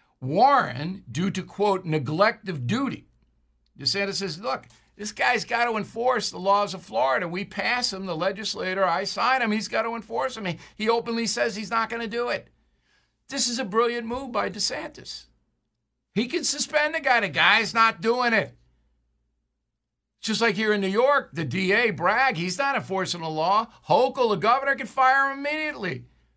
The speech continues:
Not suspend him, boot him. That's our law here in New York. So,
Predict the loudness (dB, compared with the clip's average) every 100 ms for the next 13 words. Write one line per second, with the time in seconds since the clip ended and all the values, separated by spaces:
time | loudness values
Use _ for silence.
0 | 0 2 2 -2 -2 4 4 4 0 -2
1 | _ _ 0 4 6 6 4 0 -16 _
2 | _ _ -20 _ _ _ _ _ _ _
3 | _ -4 -4 2 6 6 4 0 -8 -10
4 | -4 -4 -4 -4 -4 -2 0 -2 -8 _
5 | _ -20 -20 -20 _ -20 -20 _ _ -2
6 | 6 6 6 2 -4